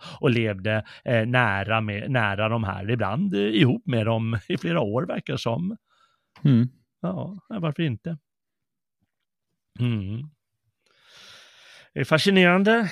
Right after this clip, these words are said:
Speaker 1: Eh, han tar upp, jag kan säga i den här boken tar han upp, eh,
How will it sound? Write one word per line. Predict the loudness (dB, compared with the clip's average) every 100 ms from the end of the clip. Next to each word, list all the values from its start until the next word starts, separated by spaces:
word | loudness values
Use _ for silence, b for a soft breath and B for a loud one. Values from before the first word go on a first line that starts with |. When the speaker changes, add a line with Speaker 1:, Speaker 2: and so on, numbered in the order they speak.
| 0
Speaker 1:
Eh, | 6 8 8 8
han | 6 8
tar | 6 8
upp, | 6 2 0
jag | 0
kan | 0
säga | 2 2
i | 2
den | 0
här | 2 2
boken | 4 2 2 0 0 2
tar | 2 2
han | 4 4 4 2
upp, | 2 0 0
eh, | 2 2